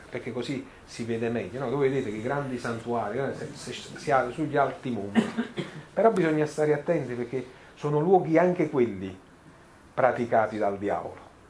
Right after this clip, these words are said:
Anzi, il diavolo pratica non un monte qualsiasi, gli altissimi monti. Quindi vuol dire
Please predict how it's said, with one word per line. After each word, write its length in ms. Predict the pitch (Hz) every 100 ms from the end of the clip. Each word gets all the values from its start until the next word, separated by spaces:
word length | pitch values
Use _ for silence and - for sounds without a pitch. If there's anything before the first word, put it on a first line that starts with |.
| - - - -
Anzi, 380 | 170 143 - 160
il 80 | 156
diavolo 800 | 196 233 240 247 254 254 - - - - - - 170
pratica 680 | 185 226 226 208 208 202 -
non 400 | 180 285 262 - -
un 220 | 160 151
monte 340 | 156 147 135
qualsiasi, 640 | 131 123 - 113 - - - - 135
gli 100 | 160
altissimi 840 | 180 175 262 226 - - 110 95
monti. 200 | 92 - - -
Quindi 220 | 202 220
vuol 200 | 151 131
dire 520 | 131 139 127 120 -